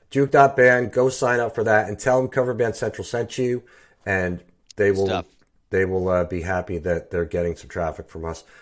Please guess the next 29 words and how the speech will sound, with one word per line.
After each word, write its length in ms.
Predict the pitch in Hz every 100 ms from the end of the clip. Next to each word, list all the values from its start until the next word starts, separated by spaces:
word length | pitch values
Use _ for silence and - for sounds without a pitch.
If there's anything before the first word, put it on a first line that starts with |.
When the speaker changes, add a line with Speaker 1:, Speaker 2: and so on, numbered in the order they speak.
| - _
Speaker 1:
And, 380 | 85 87 87 76
uh, 240 | 87 82 - _ _ _ _ -
it's 380 | 127 139 135 -
the 120 | 135
way 180 | 147 147
to 180 | 127 -
do, 380 | 139 147 - 104
go 260 | 147 113
now. 260 | 98 104 92
If 240 | 101 120 139
you, 140 | 139
if 220 | 117 143 143
you 340 | 175 190 170
are 180 | 143 143
playing 320 | - 131 123
a 60 | 110
gig 360 | 98 92 80 - - -
where 120 | 90
you 320 | 98 123 131 120
can 300 | 117 113 120
take 300 | 127 120 -
requests, 760 | 117 - 82 82 - - - _ _ _ _ _ _ -
then 340 | 104 95 90 -
this 240 | 110 -
is 160 | 117 -
the 100 | 98
thing 280 | - 90 87
to 100 | -
do 220 | 101 73